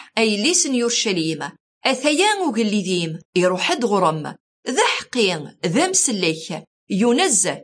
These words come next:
yerna irkeb-d ɣef uɣyul, ɣef ucḥiḥ, mmi-s n teɣyult." Ma yella deg ixef wis ḥdac, inebba-d Zakariya belli agdud ad yagi Lmasiḥ, yerna ad t-izenz s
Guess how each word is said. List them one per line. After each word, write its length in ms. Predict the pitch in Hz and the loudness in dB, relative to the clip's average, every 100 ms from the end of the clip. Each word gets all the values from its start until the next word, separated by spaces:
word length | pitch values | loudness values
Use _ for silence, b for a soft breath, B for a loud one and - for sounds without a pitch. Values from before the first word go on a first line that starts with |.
| - - 285 | -16 -4 0
yerna 300 | 339 339 403 381 | 2 2 0 2
irkeb-d 400 | 311 - 262 392 302 | 0 -2 -2 -2 0
ɣef 180 | 226 - | -2 -2
uɣyul, 420 | 214 175 165 151 160 156 - 190 | -4 0 -2 -2 -6 -12 -4 0
ɣef 160 | 196 196 | 0 0
ucḥiḥ, 460 | 359 - 240 190 - - - 180 | -2 0 0 0 -2 -8 -4 -2
mmi-s 340 | 175 208 349 - | 0 0 0 0
n 40 | 233 | -2
teɣyult." 540 | 220 180 151 143 135 147 - _ _ _ _ _ - | -4 -6 -6 -8 -8 -10 -12 _ _ _ _ _ -2
Ma 140 | 233 | 0
yella 200 | 262 269 415 | 2 2 -2
deg 120 | 233 294 | -2 -2
ixef 220 | - 466 | -2 -4
wis 180 | 285 - - | -2 -2 -2
ḥdac, 340 | 196 233 370 - - - | 0 2 2 -2 -4 0
inebba-d 520 | 247 233 180 294 277 | 2 2 2 0 0
Zakariya 640 | 220 330 339 339 254 247 262 294 - | -2 -2 -2 -2 2 2 0 -4 -8
belli 340 | 190 247 359 381 | -4 0 2 2
agdud 360 | 262 233 381 381 | 0 -2 -2 0
ad 80 | 294 | 0
yagi 320 | 247 240 262 339 | 0 0 0 -2
Lmasiḥ, 500 | 220 202 - 165 170 - - _ | -2 -2 -2 -4 -6 -6 -8 _
yerna 380 | 262 294 277 370 403 | 0 0 0 -2 -2
ad 80 | 415 | 0
t-izenz 440 | 381 262 302 381 247 208 | 0 0 -2 -4 -2 -2
s 120 | - | 0